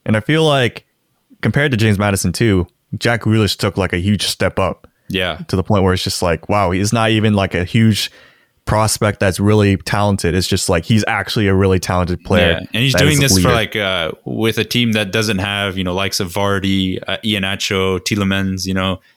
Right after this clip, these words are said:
Speaker 2: like, he's
Speaker 1: Mm-hmm.
Speaker 2: the main guy. He's the guy that has to do everything.
Speaker 1: Then it has to start. It's not someone who can, you know, get subbed on in the sixtieth minute.
Speaker 2: Mm-hmm.
Speaker 1: <laughs> Like,
Speaker 2: Yeah.
Speaker 1: like Maddison. So I think this kind of player alone, Jack Grealish,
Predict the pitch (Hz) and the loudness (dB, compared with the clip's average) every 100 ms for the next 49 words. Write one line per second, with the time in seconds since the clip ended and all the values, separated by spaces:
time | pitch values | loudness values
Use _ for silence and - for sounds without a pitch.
0 | _ - 98 101 95 87 117 117 117 107 | _ -8 -2 0 2 2 2 0 -2 -2
1 | 104 95 82 - - 107 95 120 117 104 | -2 -4 -6 -10 -6 -6 -2 0 0 0
2 | 95 82 - 87 98 - 95 92 85 87 | -4 -4 -6 -4 -4 -4 -4 -4 -6 -6
3 | 85 - _ _ _ 95 98 101 90 113 | -10 -14 _ _ _ -2 0 0 0 -2
4 | 110 - - 113 98 78 - 98 110 110 | -2 -4 -4 0 0 -2 -4 -4 0 0
5 | 104 113 107 113 107 101 90 87 98 98 | 0 2 2 2 2 0 -2 -6 -2 0
6 | 85 82 - 98 - 110 98 98 92 - | 0 -2 -4 -4 -2 0 2 2 2 0
7 | 101 101 92 95 85 - - _ - 104 | -2 -2 0 2 0 -2 -10 _ -4 0
8 | 113 113 - 143 220 165 160 190 - 107 | 0 0 0 2 2 2 0 -2 0 0
9 | 98 85 - - - 101 98 107 101 - | 0 -4 -12 -18 -4 2 2 4 2 0
10 | 90 90 95 90 90 - - - - 101 | -2 0 2 2 0 -8 -20 -14 -4 -2
11 | - 123 117 - - _ _ _ - 104 | 0 0 0 -2 -12 _ _ _ 0 0
12 | 120 101 - 107 98 90 90 90 87 87 | 2 0 2 2 4 4 4 2 2 0
13 | - 90 90 90 90 85 - | -2 -2 0 2 2 0 -4